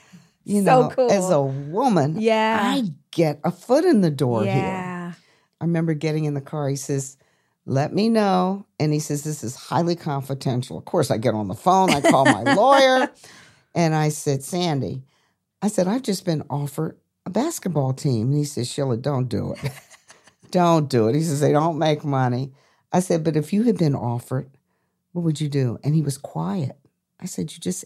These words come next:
Speaker 1: answered my question."
Speaker 2: Mm-hmm.
Speaker 1: I said, "I'll be in your office in fifteen minutes. I want you to get Ted on the phone 'cause I have a better offer."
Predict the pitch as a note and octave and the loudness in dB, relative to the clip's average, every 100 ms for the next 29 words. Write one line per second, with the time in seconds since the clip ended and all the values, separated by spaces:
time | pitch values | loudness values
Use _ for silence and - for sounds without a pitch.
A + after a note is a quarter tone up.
0 | - B2+ C3 D#3+ - D#3 E3 - A#3+ C4+ | -4 -2 -2 -4 -8 -6 -8 -10 -12 -10
1 | B3+ A3 G3 G3 F#3+ G#3 G#3+ A#3+ C#4+ _ | -8 -6 -6 -8 -8 -10 -8 -10 -12 _
2 | _ - D#3 - E3+ A#2 D3+ F3+ F#3 G3 | _ -6 -4 -2 -2 -2 0 0 2 0
3 | F#3+ C#3 D3+ D3+ D#3+ C#3 C3 - F#3 - | -2 -2 -2 -4 -6 -4 -4 -4 -6 -4
4 | - G#3+ G#3+ E3+ C3 C#3+ - - - _ | -2 2 2 0 -2 -4 -8 -16 -20 _
5 | _ _ _ - D#3 D3+ E3+ G3+ F#3 F#3+ | _ _ _ -2 0 0 0 -2 -2 -4
6 | F#3+ - F3 D3+ C#3 C3 - C#3 B2+ C#3 | -2 0 2 2 0 -2 -2 -2 -2 -4
7 | - C#3+ D3+ F3+ D#3 C#3 B2 D#3+ F#3 F3+ | -6 -4 -2 -2 -2 -4 -4 -2 0 -2
8 | - A2 F#2+ - - | -4 -6 -6 -10 -18